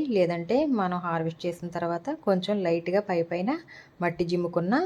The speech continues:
మళ్ళీ ఆ వేరుకి కొంచెం బలం అనేది చేకూరుతుంది. మళ్ళీ చాలా చక్కగా అయితే మనకి పుది-, పుదీనా అనేది రావడం జరుగుతుంది. మరి ఈ విధంగా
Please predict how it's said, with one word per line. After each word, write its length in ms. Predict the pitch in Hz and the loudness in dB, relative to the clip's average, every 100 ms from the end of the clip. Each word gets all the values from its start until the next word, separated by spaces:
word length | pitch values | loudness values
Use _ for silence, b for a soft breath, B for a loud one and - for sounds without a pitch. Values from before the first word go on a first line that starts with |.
| 370 208 | -2 -2
మళ్ళీ 300 | 175 175 254 381 - _ 180 | 0 4 4 2 -8 _ -4
ఆ 120 | 180 175 170 170 | -2 -2 -2 0
వేరుకి 540 | 175 180 185 185 294 339 339 B B B | 2 4 4 2 -2 -4 -8 B B B
కొంచెం 320 | - 190 185 185 | 0 2 2 2
బలం 240 | 175 170 | 2 0
అనేది 240 | 175 175 170 | -2 -2 0
చేకూరుతుంది. 580 | 175 170 165 175 175 254 | 0 0 -2 -2 0 2
మళ్ళీ 320 | 254 185 226 359 - | 4 4 4 4 0
చాలా 260 | 196 175 | 0 0
చక్కగా 420 | 175 180 180 175 | -2 -4 -2 0
అయితే 300 | 170 170 247 330 381 B B - | 2 2 2 2 0 B B 0
మనకి 240 | 185 185 | 2 2
పుది-, 300 | 185 190 175 | 0 0 0
పుదీనా 380 | - 185 180 180 | 2 4 4 2
అనేది 300 | 170 170 254 311 | -2 0 0 2
రావడం 360 | 196 170 170 | 2 0 0
జరుగుతుంది. 520 | 175 165 160 160 160 143 - B B - | 0 0 0 0 0 -2 -8 B B -2
మరి 200 | 185 185 175 | 2 2 2
ఈ 120 | 180 | -2
విధంగా 400 | 170 180 180 | -2 -2 0